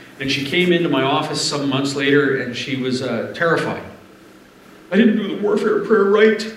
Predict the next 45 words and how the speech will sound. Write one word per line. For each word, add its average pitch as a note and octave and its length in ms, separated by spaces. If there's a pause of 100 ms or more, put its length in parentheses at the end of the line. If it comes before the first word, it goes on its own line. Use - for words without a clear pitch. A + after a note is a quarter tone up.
two A3+ 160
and G#3+ 80
a - 40
half A3 240
weeks A#3 260
ago, - 160
and A3+ 320
I G3 40
think B3 180
the - 60
devil's G#3 300
got G#3+ 120
a G3+ 60
grip G#3+ 200
on G#3+ 100
my - 80
life." - 420 (460)
And C#3 80
I'm C3+ 100
going, B2+ 320 (300)
"What?" C4 300 (1400)
"Yeah, G3 120
I E3 100
didn't G#3+ 180
do A#3 120
it G3 60
right. A3 340 (340)
I F3+ 40
only A#3 200
got - 400
a F#3 140
chance G#3 260
to - 100
pray G3 240
half B3 380
of - 80
it, A#2 160 (300)
and F3+ 80
I D#3 80
think A3+ 180
the E3 100
devil F3 260
got D3+ 280
me." - 100 (1000)
"Really?" - 520